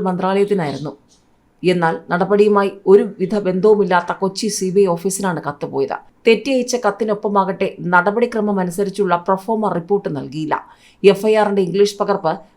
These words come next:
അന്വേഷണ നാൾ വഴി, മൊഴികൾ, മഹസർ, പോസ്റ്റ്മോർട്ടം റിപ്പോർട്ടുകൾ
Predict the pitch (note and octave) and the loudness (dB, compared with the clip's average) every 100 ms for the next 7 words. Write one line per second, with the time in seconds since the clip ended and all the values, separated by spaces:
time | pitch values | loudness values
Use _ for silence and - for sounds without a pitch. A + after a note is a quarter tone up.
0 | - G3 G3+ A3 A3+ G#3 F#3 F3+ G3 E3 | 2 4 4 0 -2 2 2 2 0 -2
1 | - - E3+ F#3+ G3+ D3 - E3+ G#3+ G#3 | -6 -6 0 4 4 2 -2 -2 -2 -2
2 | G#3 E3 F3+ F#3 F#3+ A3 G#3 G3+ F#3+ F#3 | -2 -2 -2 -4 -2 -2 0 -2 -4 -6
3 | F#3 F#3+ F#3 | -6 -2 -2